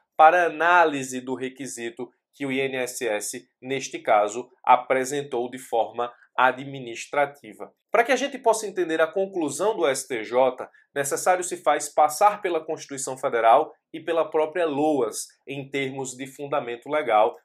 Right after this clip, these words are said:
Vamos, portanto, analisar essas duas normatividades.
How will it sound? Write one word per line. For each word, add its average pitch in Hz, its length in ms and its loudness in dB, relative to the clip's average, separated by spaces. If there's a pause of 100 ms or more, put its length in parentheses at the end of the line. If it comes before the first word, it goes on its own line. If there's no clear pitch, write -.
Vamos, 123 320 -4
portanto, 147 480 -6
analisar 131 600 2 (180)
essas 139 480 -4
duas 131 420 -4
normatividades. 143 1200 -2